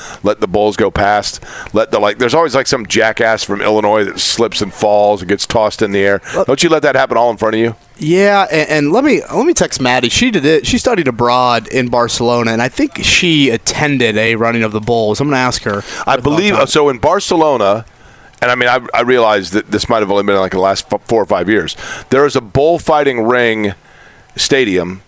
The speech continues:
Speaker 1: in Barcelona that is now, uh, it's now a mall because they've done away with in, in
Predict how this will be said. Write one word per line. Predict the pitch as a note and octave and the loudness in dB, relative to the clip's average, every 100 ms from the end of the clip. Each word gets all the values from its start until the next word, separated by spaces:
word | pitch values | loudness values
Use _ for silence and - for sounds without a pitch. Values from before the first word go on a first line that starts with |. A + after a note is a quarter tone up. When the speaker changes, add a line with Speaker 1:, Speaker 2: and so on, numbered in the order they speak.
| _ _ - | _ _ -6
Speaker 1:
in | A#2+ G#2+ | -4 0
Barcelona | A2+ B2+ - A#2 A#2+ A2 | 0 0 0 2 2 0
that | F#2 G2+ | 0 0
is | G2+ G#2+ | 0 0
now, | G#2+ A2+ G#2+ G2+ - - - - - _ - | 2 2 2 -2 -8 -20 -20 -20 -20 _ -6
uh, | A2 G#2+ | -2 0
it's | G2+ A#2 | 0 0
now | A#2+ G2 | 0 0
a | |
mall | F#2+ G2+ G#2+ E2 D#2 E2+ - | 0 0 0 -2 -6 -10 -6
because | G#2 G#2 G#2+ G#2+ G2+ E2 | -2 0 0 2 0 0
they've | G#2 F#2 | -2 0
done | E2+ B2+ | 0 0
away | A2 A#2 A#2 | 2 2 2
with | A2 G2 | 2 0
in, | B2 A2 | -2 -2
in | A2+ A2 G#2 G2+ | -2 -2 -2 -6